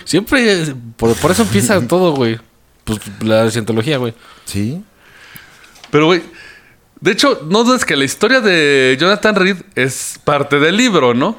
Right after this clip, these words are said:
Speaker 1: Pues, uy, hubieran hecho una película, güey. Pero no,
Speaker 2: Exacto.
Speaker 1: porque, pues, aquí la terminas. No me voy a poner el, el brazalete.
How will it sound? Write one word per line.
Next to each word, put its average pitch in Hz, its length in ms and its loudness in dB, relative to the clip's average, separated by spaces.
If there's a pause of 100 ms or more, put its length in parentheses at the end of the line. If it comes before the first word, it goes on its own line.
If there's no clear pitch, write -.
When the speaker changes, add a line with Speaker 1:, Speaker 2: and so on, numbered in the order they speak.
(120)
Speaker 1:
Pues, 104 160 -2
uy, 104 400 -8
hubieran 95 200 -12
hecho 87 100 -14
una 92 100 -12
película, 85 380 -14
güey. 69 160 -18 (1400)
Pero 143 200 2
no, 151 100 2
Speaker 2:
Exacto. 113 240 0
Speaker 1:
porque, 120 160 0
pues, 107 200 0
aquí 120 120 -4
la 123 140 0
terminas. 95 540 -4 (200)
No 104 80 0
me 107 60 0
voy 107 80 2
a - 40 0
poner 98 300 0
el, 85 180 -6
el 87 120 -8
brazalete. 82 580 -6